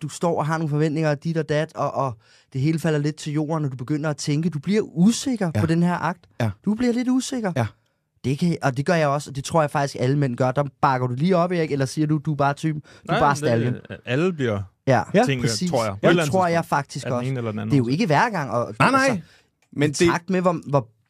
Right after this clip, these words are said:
Speaker 1: hvor godt man kender
Speaker 2: Ja.
Speaker 1: hinanden, altså, så bliver tingene jo også anderledes.
Speaker 2: Ja, det er klart. Trygheden i det.
Speaker 1: Ja, og, og det er der, jeg lidt vil hen i det med, at, at det, så begynder tankerne at rulle,
Speaker 2: Ja.
Speaker 1: og, og så, så kan du jo ikke komme af med det her.
Speaker 2: Nej.
Speaker 1: Altså, så,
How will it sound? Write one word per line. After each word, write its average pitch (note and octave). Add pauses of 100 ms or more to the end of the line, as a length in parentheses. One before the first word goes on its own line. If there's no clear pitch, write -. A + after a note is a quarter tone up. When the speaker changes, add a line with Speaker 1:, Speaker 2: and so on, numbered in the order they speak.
(120)
Speaker 1:
hvor A2+
godt A#2+
man D3
kender C#3+
Speaker 2:
Ja. F3+
Speaker 1:
hinanden, D#3 (380)
altså, A2
så A#2
bliver C3
tingene C#3+
jo C3
også C3+
anderledes. C#3+
Speaker 2:
Ja, D#3
det E3+
er F3+
klart. C3+ (180)
Trygheden C#3+
i B2
det. A#2+
Speaker 1:
Ja, D3 (280)
og, E3
og C#3
det C#3
er C3+
der, F3+
jeg F3
lidt F3
vil E3+
hen D#3
i D#3+
det E3+
med, D#3+
at, C3
at - (240)
det, B2+ (520)
så -
begynder G3
tankerne F3
at C3+
rulle, D3
Speaker 2:
Ja. A#2
Speaker 1:
og, G2
og C#3+
så, F3
så -
kan F3+
du F3
jo E3+
ikke F3
komme F3
af B2+
med C#3
det B2
her. A2+
Speaker 2:
Nej. B2
Speaker 1:
Altså, A2+
så, -